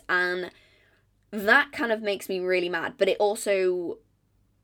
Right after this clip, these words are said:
reassures my belief that we are very much programmed to think about one able-bodied type of person, usually an able-bodied white man, and then an able-bodied white woman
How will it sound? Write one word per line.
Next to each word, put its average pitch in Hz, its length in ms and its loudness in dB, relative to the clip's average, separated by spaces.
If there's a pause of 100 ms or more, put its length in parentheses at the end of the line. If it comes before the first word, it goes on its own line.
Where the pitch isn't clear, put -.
(160)
reassures 190 1000 0
my 185 180 0
belief - 680 -6 (720)
that 180 580 2
we 185 160 2
are 175 100 2
very 175 320 2
much - 580 -8 (380)
programmed 185 600 4
to 185 100 -6
think 156 420 -6
about - 340 0 (180)
one 170 580 0 (120)
able-bodied 165 680 2
type - 260 -10
of 160 80 -18
person, - 480 -8 (600)
usually 202 420 0
an 180 80 2
able-bodied 170 480 0
white 170 560 -2 (100)
man, 185 480 -4 (1160)
and 196 140 2
then 180 100 4
an 170 100 2
able-bodied 147 480 0
white 139 180 -4
woman 214 340 4